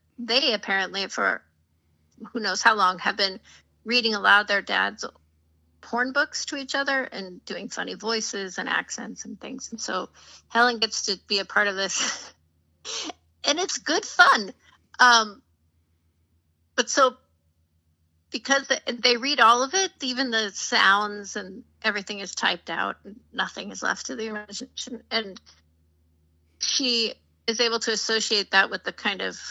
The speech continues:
groaning, groaning nonse-,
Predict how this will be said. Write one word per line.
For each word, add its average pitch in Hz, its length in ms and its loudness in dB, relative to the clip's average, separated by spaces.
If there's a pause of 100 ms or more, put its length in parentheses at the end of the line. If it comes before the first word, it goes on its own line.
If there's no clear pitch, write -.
(720)
groaning, 202 800 0 (2000)
groaning 208 500 0
nonse-, 190 640 2